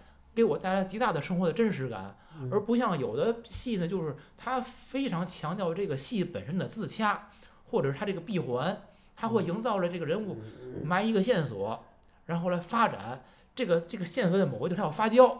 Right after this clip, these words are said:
Speaker 1: 发酵之后成为一个某比较大的结果，然后对其他人产生相影响，
Speaker 2: 嗯。
Speaker 1: 就是这个圈儿画得非常圆。你会发现这个戏《姨妈》这个戏没有在画圈儿，他就是一直在发展、发展，发展，发展。
Speaker 2: 发散的。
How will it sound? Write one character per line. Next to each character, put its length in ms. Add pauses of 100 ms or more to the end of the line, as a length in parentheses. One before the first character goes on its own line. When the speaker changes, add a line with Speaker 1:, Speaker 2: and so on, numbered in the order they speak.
(320)
Speaker 1:
发 180
酵 100
之 120
后 80
成 120
为 80
一 60
个 60
某 280 (480)
比 80
较 120
大 160
的 100
结 220
果， 260 (240)
然 80
后 60
对 100
其 140
他 120
人 80
产 140
生 80
相 300
影 180
响， 300 (220)
Speaker 2:
嗯。 100
Speaker 1:
就 100
是 80 (160)
这 100
个 80
圈 220
儿 60
画 100
得 80
非 140
常 200
圆。 360 (320)
你 100
会 60
发 100
现 100
这 120
个 120
戏 440 (720)
《姨 100
妈》 160
这 80
个 80
戏 180
没 100
有 140
在 140
画 160
圈 180
儿， 160 (840)
他 120
就 140
是 100
一 60
直 100
在 80
发 140
展、 80
发 160
展， 100
发 140
展， 140
发 140
展。 60
Speaker 2:
发 160
散 320
的。 60